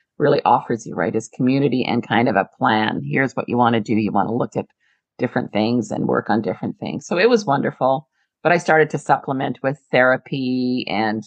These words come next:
lots of reading and, you know, yoga and, uh, meditation and breath work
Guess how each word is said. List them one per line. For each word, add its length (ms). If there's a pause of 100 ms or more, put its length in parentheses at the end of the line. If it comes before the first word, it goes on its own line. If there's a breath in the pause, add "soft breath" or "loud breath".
lots 480
of 120
reading 840
and, 360 (500)
you 120
know, 80
yoga 640
and, 180
uh, 80 (120)
meditation 640
and 140
breath 300
work 200